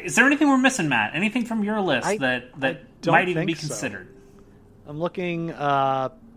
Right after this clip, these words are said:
Speaker 2: yeah, we pretty much co-, go-, covered everything. A lot of mine is, like, doubles, like Metroid Zero Mission, the other Castlevania games. Uh, what else?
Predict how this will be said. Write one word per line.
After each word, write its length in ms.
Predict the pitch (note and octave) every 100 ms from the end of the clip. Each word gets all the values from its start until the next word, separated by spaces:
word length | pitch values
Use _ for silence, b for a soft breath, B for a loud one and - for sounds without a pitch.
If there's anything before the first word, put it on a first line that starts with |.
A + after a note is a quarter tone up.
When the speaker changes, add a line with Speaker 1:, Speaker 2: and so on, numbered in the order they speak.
| - - - b b b
Speaker 2:
yeah, 260 | B2 E3 C#3
we 140 | D3
pretty 220 | D3 F#3
much 180 | F3 -
co-, 220 | - D#3+ - D#3 B2+
go-, 220 | D#3 -
covered 300 | - E3+ E3
everything. 340 | D#3 E3 D#3+ C#3+
A 60 |
lot 160 | D3 D#3
of 80 | D3
mine 160 | D3
is, 160 | C#3+ C3
like, 180 | C#3 A#2+
doubles, 320 | C3+ C3 B2
like 200 | A#2+ -
Metroid 360 | C#3+ - B2+
Zero 240 | A2+ D3 D3
Mission, 640 | C#3+ C#3 D3+ C#3+ C3 C3+
the 140 | C3 A#2+
other 160 | A#2
Castlevania 680 | - B2 - A#2+ D3 D3 C3
games. 680 | C3+ C3 B2+ B2 B2 - - b b b b b
Uh, 800 | B2 A#2 A2 A2 G#2+ G#2+ G#2+ G#2+ G#2+ - A#2+
what 260 | A#2 A2+
else? 680 | B2 G#2 G#2 - - - -